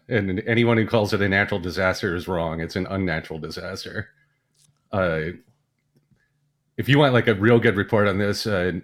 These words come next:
Noelani Ahia was just on the American Prestige podcast talking about this, uh, giving, giving, uh, the indigenous Hawaiian perspective. But essentially, uh, it's been companies,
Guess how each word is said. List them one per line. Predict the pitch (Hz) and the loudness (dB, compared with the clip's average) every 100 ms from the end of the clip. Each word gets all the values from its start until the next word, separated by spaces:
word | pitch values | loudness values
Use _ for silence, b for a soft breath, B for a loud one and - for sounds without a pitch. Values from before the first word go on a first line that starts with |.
| _ 113 | _ -2
Noelani | 110 123 113 110 107 107 98 | 2 4 4 2 2 0 -2
Ahia | 107 101 98 117 131 139 147 | -4 -4 0 2 2 0 -4
was | 90 - | -6 -4
just | 120 - - | -2 -2 -4
on | 101 95 90 87 | -2 -2 -2 -6
the | 85 90 | -4 -2
American | 92 107 - 101 | 0 0 0 -6
Prestige | - - - 107 117 | -6 -10 -6 -6 -4
podcast | - 123 131 143 135 - | -2 -2 -2 -2 -4 -4
talking | 139 131 143 | -6 -6 -4
about | 139 143 147 | -4 -4 -4
this, | 156 151 - _ _ _ _ _ _ _ _ - | -6 -8 -12 _ _ _ _ _ _ _ _ -8
uh, | 92 85 | -4 -4
giving, | 90 101 101 - 98 | -2 -2 -4 -8 -8
giving, | 95 92 90 90 | -4 -2 -2 -4
uh, | 92 87 85 85 92 - - | -4 -4 -2 -4 -8 -12 -10
the | 120 98 | -4 -2
indigenous | 90 87 95 98 | 0 0 -2 -2
Hawaiian | 113 95 104 101 | -2 -2 0 -2
perspective. | 98 - 117 - 123 123 _ _ _ _ _ - | -6 -4 -4 -2 -6 -6 _ _ _ _ _ -4
But | 98 90 | -2 -2
essentially, | 98 - 139 - 139 113 87 - | -4 0 0 0 0 0 -4 -2
uh, | 110 90 85 90 - | 0 0 -4 -8 -8
it's | 110 110 | -8 -4
been | - 101 98 92 98 | 0 0 0 -4 -6
companies, | - 120 127 113 101 | -4 -2 0 0 -2